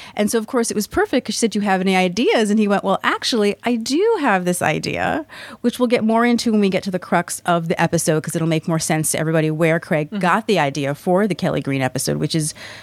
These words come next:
Speaker 1: blew my mind, and I didn't know why I didn't think of it. So I'm gonna leave it at that, and then we're gonna come back to Craig. Oh, just to give you an idea, 'cause we do start out with people's bios.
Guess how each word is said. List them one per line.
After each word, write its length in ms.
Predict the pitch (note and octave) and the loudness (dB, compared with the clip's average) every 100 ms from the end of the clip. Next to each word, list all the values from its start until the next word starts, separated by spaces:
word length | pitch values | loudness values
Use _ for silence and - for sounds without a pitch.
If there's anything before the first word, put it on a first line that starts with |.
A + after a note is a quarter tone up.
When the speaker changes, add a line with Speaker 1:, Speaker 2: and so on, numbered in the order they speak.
| - - - | -20 -20 -10
Speaker 1:
blew 180 | G#3+ E4+ | -4 -2
my 140 | D4+ | 0
mind, 320 | A3+ G3+ F#3 F3+ | 0 2 0 0
and 180 | F#3 | 0
I 60 | F3+ | 0
didn't 200 | F#3 F#3+ | 0 0
know 120 | F3+ | 0
why 300 | F3 D#3+ D#3+ | 0 0 0
I 80 | D#3 | -2
didn't 260 | D#3+ D#3 - | -2 -4 -4
think 160 | D3 | -6
of 100 | C3+ | -4
it. 220 | - F#2+ - - - - | -2 -2 -6 -20 -20 -8
So 160 | - | -2
I'm 140 | G3+ A#3 | 2 2
gonna 160 | C#4 | 4
leave 220 | C4+ B3 B3+ | 2 2 0
it 60 | |
at 200 | A#3+ A3+ | 0 -2
that, 540 | F#3 E3 D3 E4 - - | 0 2 2 0 -6 -6
and 180 | G3 F#3+ | -2 0
then 140 | F#3+ F#3+ | 2 0
we're 100 | G3 | 0
gonna 220 | G3 F#3 | -2 -4
come 340 | - F3+ F3 | -4 -2 -2
back 220 | E3+ E3 | -2 -2
to 100 | - | -6
Craig. 300 | F#3 F3+ D#3+ G#3 | -4 0 0 2
Oh, 160 | A3+ | 0
just 200 | G#3+ C#4+ | 0 -2
to 60 | C#4+ | 0
give 140 | D4+ | 2
you 80 | C4+ | 4
an 60 | B3 | 4
idea, 260 | A3+ A3 | 2 2
'cause 160 | G#3+ G3+ | 0 -2
we 80 | G3+ | 0
do 160 | G3+ | 0
start 240 | G3 G#3 F#3+ | 2 2 4
out 120 | F3+ | 2
with 100 | F3+ | 0
people's 300 | F#3+ F#3 E3 | -4 -4 -2
bios. 640 | E3+ D#3+ D#3 C#3 D3 - | 2 4 4 2 0 -6